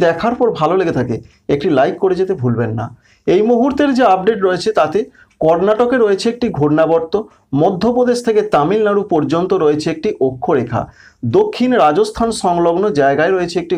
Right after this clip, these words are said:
ঘূর্ণাবর্ত, পশ্চিমী ঝঞ্ঝার এফেক্টও চলছে। এই মুহূর্তের যে ভারতবর্ষের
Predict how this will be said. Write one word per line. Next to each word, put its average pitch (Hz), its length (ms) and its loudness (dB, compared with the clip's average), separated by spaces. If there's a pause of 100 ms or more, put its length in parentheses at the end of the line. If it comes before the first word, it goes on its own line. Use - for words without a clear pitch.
ঘূর্ণাবর্ত, 143 540 0 (520)
পশ্চিমী 202 480 0
ঝঞ্ঝার 220 340 2 (160)
এফেক্টও 180 400 -2 (100)
চলছে। 117 320 -2 (460)
এই 175 240 4
মুহূর্তের 269 500 2
যে 262 60 2 (140)
ভারতবর্ষের 214 600 0